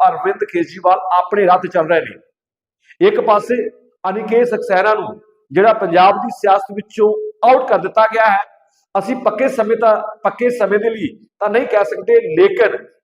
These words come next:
ਲੱਗਦਾ ਹੈ ਕਿ ਪ੍ਰਤਾਪ ਸਿੰਘ ਬਾਜਵਾ ਦੀ ਜਿਹੜੀ ਵੀਡੀਓ ਐਡੀਟਿੰਗ ਕੀਤੀ ਗਈ, ਉਹ ਹੱਥ ਹੈ ਅਨਿਕੇਤ ਸਕਸੈਨਾ ਦਾ। ਤੇ ਦੂਸਰੇ ਪਾਸੇ ਈਡੀ ਦੇ ਵੀ ਕੇਸ ਕੁਝ ਉਹਦੇ ਉੱਤੇ ਚੱਲ ਰਹੇ ਨੇ। ਹਾਲਾਂਕਿ ਇਹ ਵੀ ਦੱਸਿਆ ਜਾ ਰਿਹਾ, ਅਨਿਕੇਤ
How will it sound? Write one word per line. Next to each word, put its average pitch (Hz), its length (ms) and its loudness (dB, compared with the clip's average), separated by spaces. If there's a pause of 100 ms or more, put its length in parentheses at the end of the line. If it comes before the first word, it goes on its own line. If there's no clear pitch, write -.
ਲੱਗਦਾ 190 400 2
ਹੈ 220 100 4
ਕਿ 240 180 -8
ਪ੍ਰਤਾਪ 196 360 0
ਸਿੰਘ 220 240 -6
ਬਾਜਵਾ 165 380 4
ਦੀ - 240 -8 (200)
ਜਿਹੜੀ 202 180 0
ਵੀਡੀਓ 202 640 -2 (220)
ਐਡੀਟਿੰਗ 214 340 -4
ਕੀਤੀ 220 240 -8
ਗਈ, 233 160 -4 (140)
ਉਹ 233 420 0
ਹੱਥ - 460 -2
ਹੈ 233 180 4
ਅਨਿਕੇਤ 196 460 0
ਸਕਸੈਨਾ 196 460 -2
ਦਾ। - 440 -4 (120)
ਤੇ 196 240 -6
ਦੂਸਰੇ 196 360 2
ਪਾਸੇ 220 320 0
ਈਡੀ 226 640 -2
ਦੇ 202 240 4
ਵੀ - 220 -6
ਕੇਸ 208 220 2 (100)
ਕੁਝ 220 180 -14
ਉਹਦੇ 196 180 2
ਉੱਤੇ 190 240 0
ਚੱਲ 180 180 0 (100)
ਰਹੇ 233 120 2
ਨੇ। 208 180 -8 (440)
ਹਾਲਾਂਕਿ 214 320 2
ਇਹ 233 100 4
ਵੀ 262 100 -2
ਦੱਸਿਆ 208 280 0
ਜਾ 196 180 4
ਰਿਹਾ, 220 220 0
ਅਨਿਕੇਤ 190 540 0